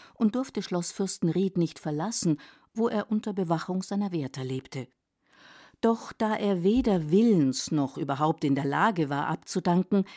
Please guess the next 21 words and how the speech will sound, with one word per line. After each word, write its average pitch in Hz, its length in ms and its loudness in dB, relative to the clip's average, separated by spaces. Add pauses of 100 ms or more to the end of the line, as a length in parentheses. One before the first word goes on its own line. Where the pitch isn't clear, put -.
(120)
war 156 540 -2
und 175 280 -2
blieb 175 420 -6
Otto 156 320 -6
der 214 180 -4
König. 220 520 0 (400)
Anderes 170 680 -2
war 139 140 -4
in 139 100 -2
der 139 120 -4
bayerischen 143 420 -4
Verfassung 143 500 -6
nicht 127 220 -6
vorgesehen, 131 680 -4 (520)
bis - 320 -4
der 254 160 -6
Landtag 208 680 -2
nach 135 200 -6
mehreren 156 480 -2
Vorstößen 160 800 -2
Ludwigs 156 600 -4